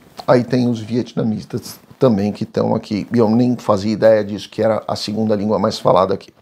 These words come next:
Ah, e na Califórnia, como eu tava falando, é o chinês, né?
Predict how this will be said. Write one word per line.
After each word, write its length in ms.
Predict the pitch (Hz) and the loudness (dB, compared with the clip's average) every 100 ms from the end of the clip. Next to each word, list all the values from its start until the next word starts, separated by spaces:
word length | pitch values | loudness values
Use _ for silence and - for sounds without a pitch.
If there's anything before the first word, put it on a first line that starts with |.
| _ - - - - - - | _ -20 -20 -18 -18 -20 0
Ah, 400 | - 147 147 151 | 4 6 8 6
e 60 | 214 | 4
na 100 | 262 | 2
Califórnia, 460 | 202 185 - 170 202 | 2 0 2 2 2
como 160 | 160 | 0
eu 40 | 151 | 0
tava 200 | 156 147 | 0 2
falando, 500 | - 160 196 220 - | 4 4 4 0 -4
é 120 | 170 | 0
o 80 | 185 | 0
chinês, 920 | 180 - 202 185 127 113 113 - - - _ | -2 -8 -8 -4 -4 -4 -6 -12 -20 -20 _
né? 340 | 117 120 127 | -4 0 0